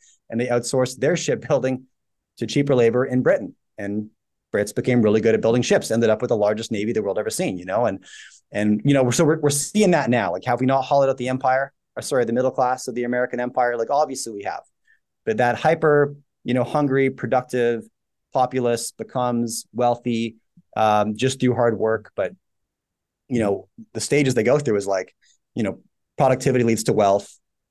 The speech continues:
and then you become accustomed to wealth, and then that wealth leads to decadence, and then you become accustomed to decadence,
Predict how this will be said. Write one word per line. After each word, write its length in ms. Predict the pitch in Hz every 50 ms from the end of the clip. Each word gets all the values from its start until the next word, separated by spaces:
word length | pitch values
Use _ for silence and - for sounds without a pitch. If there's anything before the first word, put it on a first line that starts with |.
| _ _ _ _ -
and 80 | 113
then 60 | 120
you 60 | 127 117
become 220 | 127 123 139 113
accustomed 460 | 110 - - 156 156 151 - 123 113
to 60 | -
wealth, 400 | 110 104 98 95 101 - - - - _ _ _ _ _ _ _ _ _ _ _ _ -
and 100 | 110 107
then 100 | 110 110
that 160 | 123 127 127
wealth 240 | 127 127 131 131 127
leads 200 | 123 123 - -
to 60 | 98
decadence, 720 | 95 139 131 127 131 110 101 104 120 - - - - - _ _ _ _ _ _ _ _ _ _ _
and 60 | - 113
then 80 | 117
you 80 | 117 113
become 220 | 120 117 - 123
accustomed 420 | 123 - - 156 165 160 - 127 113
to 60 | 104
decadence, 640 | 95 135 139 139 127 107 101 95 104 - - - -